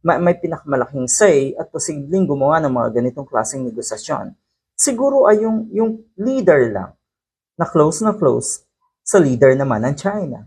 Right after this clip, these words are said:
O di ba ganon? Kaya nga may tinatawag tayong ano daw? Gentleman's agreement.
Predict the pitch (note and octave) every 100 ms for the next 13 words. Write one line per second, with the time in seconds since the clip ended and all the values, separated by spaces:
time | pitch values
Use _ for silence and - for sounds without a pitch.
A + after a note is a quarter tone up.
0 | - A#3 D#4+ G4+ G4 F#3 F3 D#4 - _
1 | _ - A#3+ A#3 A#3 A3+ A3+ A#3 A3+ G#3+
2 | G3 G3 F#3 F3+ F#3+ E3 E3+ E3+ B3+ G#4+
3 | _ _ _ _ _ _ _ _ _ _
4 | _ _ - B2 F#3 G3+ G3+ F#3 F3 F#3
5 | C3 C#3 C3 A2 D3 G3